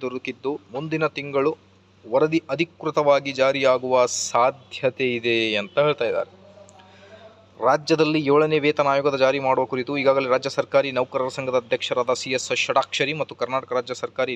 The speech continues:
ನಿವೃತ್ತಿ ನೌಕರರ ಸಂಘದ ಅಧ್ಯಕ್ಷರಾದ ಎಲ್ ಭೈರಪ್ಪ ಅವರು ನೇತೃತ್ವದ ನಿಯೋಗವು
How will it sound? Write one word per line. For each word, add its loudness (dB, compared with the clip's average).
ನಿವೃತ್ತಿ -4
ನೌಕರರ -2
ಸಂಘದ -10
ಅಧ್ಯಕ್ಷರಾದ -2
ಎಲ್ -4
ಭೈರಪ್ಪ 2
ಅವರು 2
ನೇತೃತ್ವದ -6
ನಿಯೋಗವು 0